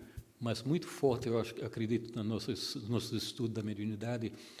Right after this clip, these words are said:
do que a gente vê através da, da mídia, né? Ou dos filmes de terror, de tudo isso. É, é um peso muito grande para as pessoas, né? A ideia que as pessoas têm da vida espiritual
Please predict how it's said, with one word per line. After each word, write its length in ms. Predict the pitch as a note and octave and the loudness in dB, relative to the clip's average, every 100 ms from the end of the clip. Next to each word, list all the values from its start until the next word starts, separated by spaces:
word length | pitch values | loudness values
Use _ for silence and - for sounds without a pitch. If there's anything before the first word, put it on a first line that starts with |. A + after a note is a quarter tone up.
| - - - | -20 -18 -4
do 160 | B2 | -2
que 400 | B2+ - C#3 C#3 B2+ | 0 4 6 8 6
a 40 | |
gente 280 | G#2 B2+ A#2+ | 4 2 0
vê 320 | A2 A#2+ B2+ | 2 8 8
através 520 | A#2+ A2+ G2 A2 G2 | 8 4 4 6 6
da, 280 | A2 G#2+ A2 | 4 2 0
da 260 | A2+ A#2+ A2+ | -2 -4 2
mídia, 340 | C3 A#2 G#2 | 2 2 0
né? 200 | A2 C#3+ | -2 -2
Ou 340 | A2+ A2 A#2 | 0 0 -2
dos 300 | A#2+ A2 A2+ | -4 -4 -4
filmes 520 | - - D3+ B2 G2+ - | -2 4 6 6 4 0
de 100 | G#2 | 0
terror, 540 | A#2 - - B2 A#2 | 0 0 2 2 2
de 120 | G#2+ | 0
tudo 340 | - C#3 B2+ A#2 | -4 0 0 0
isso. 240 | - - - - - - _ - | -2 -8 -12 -20 -20 -20 _ 2
É, 420 | C#3+ D3+ - - | 6 8 6 2
é 60 | D3 | 4
um 100 | D3 | 6
peso 280 | E3 C#3 | 8 8
muito 460 | C3+ C#3+ G3+ A#3 F3+ | 8 8 8 8 4
grande 360 | A#2 D3+ E3 G#2 | 6 6 6 2
para 140 | A2 | 0
as 120 | - | -2
pessoas, 720 | - A2 - A2+ G#2 G2+ - - - - | -4 -4 -2 -2 -2 -6 -10 -16 -16 -8
né? 320 | C3+ D3+ C3+ | -6 -4 0
A 80 | B2 | 2
ideia 380 | A2 G2 C#3+ D#3 | 2 4 4 4
que 100 | A2 | -2
as 80 | |
pessoas 520 | - A#2 - B2+ - - | -6 -6 -2 -2 -2 -2
têm 240 | C#3 E3 | 0 2
da 100 | A2 | 2
vida 200 | F#2+ A#2 | 2 -2
espiritual 680 | - - G2 - B2 C3+ | -4 -6 -6 -2 -2 -2